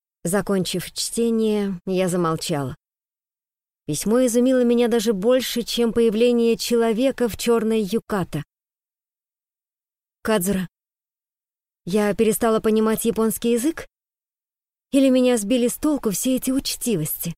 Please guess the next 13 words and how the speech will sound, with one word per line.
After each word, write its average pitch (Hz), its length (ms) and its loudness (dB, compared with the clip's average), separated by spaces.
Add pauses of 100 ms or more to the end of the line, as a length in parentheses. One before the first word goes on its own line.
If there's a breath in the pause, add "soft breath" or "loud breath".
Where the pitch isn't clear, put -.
(1040)
Наока 214 400 2
написала 214 440 0
Мурао 214 400 0
письмо 202 440 -2
с - 100 -4
обвинениями 190 880 2 (360)
и 208 80 0
потребовала 214 640 2
денег, 214 420 0 (480)
а 220 140 2
он 294 180 4
ответил 233 400 2
ей, 180 300 2